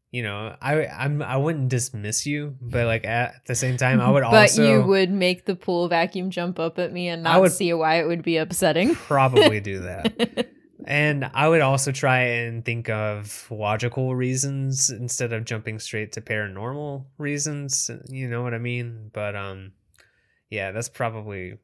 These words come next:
Speaker 1: the extent of my relating to him. And he, yeah, that's pretty much it.
Speaker 2: <laughs>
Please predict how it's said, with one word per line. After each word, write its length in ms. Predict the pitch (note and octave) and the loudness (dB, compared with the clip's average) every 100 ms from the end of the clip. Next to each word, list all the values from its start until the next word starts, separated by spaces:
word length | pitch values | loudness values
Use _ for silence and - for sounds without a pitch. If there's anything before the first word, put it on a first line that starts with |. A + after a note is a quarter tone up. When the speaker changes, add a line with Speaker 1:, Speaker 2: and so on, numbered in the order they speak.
| _ _ | _ _
Speaker 1:
the 100 | - | -8
extent 760 | G2 - - A2+ G2 A2 - - | -6 -4 -6 -6 -10 -8 -8 -8
of 140 | G#2+ | -10
my 180 | G#2+ G#2+ | -8 -4
relating 720 | G#2 G2+ G2+ G2+ G2 G2 G2 G2 - | -4 -6 -6 -6 -6 -8 -14 -16 -12
to 120 | A2 | -10
him. 480 | A2 G2 F#2 F#2 G2+ _ _ _ _ _ _ | -10 -10 -10 -14 -20 _ _ _ _ _ _
And 220 | A2 G#2+ A#2 | -10 -6 -6
he, 200 | B2+ A2 | -4 -6
yeah, 140 | F2 | -6
that's 120 | G#2 A#2 | -8 -8
pretty 180 | G2+ | -10
much 160 | F2 - | -12 -16
it. 160 | B1+ | -16
Speaker 2:
<laughs> 60 | - | -10